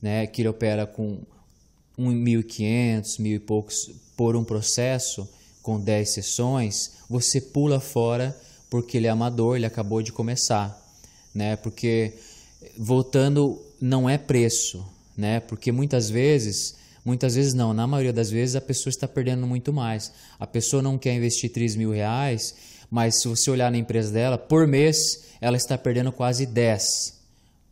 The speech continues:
por ela estar perdida na condição dela, né? Sem contar,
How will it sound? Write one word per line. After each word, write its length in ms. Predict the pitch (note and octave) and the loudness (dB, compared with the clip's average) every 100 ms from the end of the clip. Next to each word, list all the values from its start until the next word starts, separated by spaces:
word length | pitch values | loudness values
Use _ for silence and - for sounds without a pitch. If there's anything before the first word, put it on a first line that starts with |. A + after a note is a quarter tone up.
| _ | _
por 120 | C3 | 0
ela 100 | A2+ | 2
estar 240 | A#2 - A2 | 2 -2 -2
perdida 380 | A#2 G#2+ A2+ | -2 -2 -4
na 160 | A2 A2 | -4 -6
condição 500 | - A2+ A2 - A2+ | -4 -4 -4 -4 -4
dela, 440 | A2+ G#2 F#2+ F#2 - _ - - - | -2 -2 -4 -8 -14 _ -20 -20 -10
né? 300 | G2+ G2+ G#2+ | -4 -2 -2
Sem 280 | A2+ - D#3 | 0 2 2
contar, 800 | F#3 D3 A#2 - B2 D3 B2+ - | 0 -2 -2 0 0 0 -2 -6